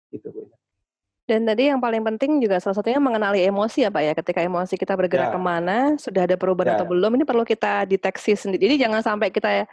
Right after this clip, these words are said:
Speaker 2: kalau itu berarti kita sudah di tahap kita udah ngerti emosi kita di mana, bukan emosi kita yang ngendaliin kita gitu ya.
Speaker 1: Betul, makanya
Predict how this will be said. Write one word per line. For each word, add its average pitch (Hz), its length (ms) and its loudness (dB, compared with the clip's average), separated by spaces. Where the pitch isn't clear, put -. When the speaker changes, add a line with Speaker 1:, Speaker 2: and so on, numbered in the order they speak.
Speaker 2:
kalau 214 140 0
itu 208 160 2
berarti 277 240 2
kita 302 100 2
sudah 320 140 2
di 233 100 -2
tahap 226 320 0
kita 302 300 -2
udah 208 160 2
ngerti 233 320 2
emosi 220 340 0
kita 214 220 0
di 202 80 0
mana, 170 260 0
bukan 180 220 -2
emosi 185 340 0
kita 220 220 -2
yang 196 480 0
ngendaliin 180 400 2
kita 185 340 0
gitu 170 220 -4
ya. 170 160 -2
Speaker 1:
Betul, 147 400 2
makanya 135 560 0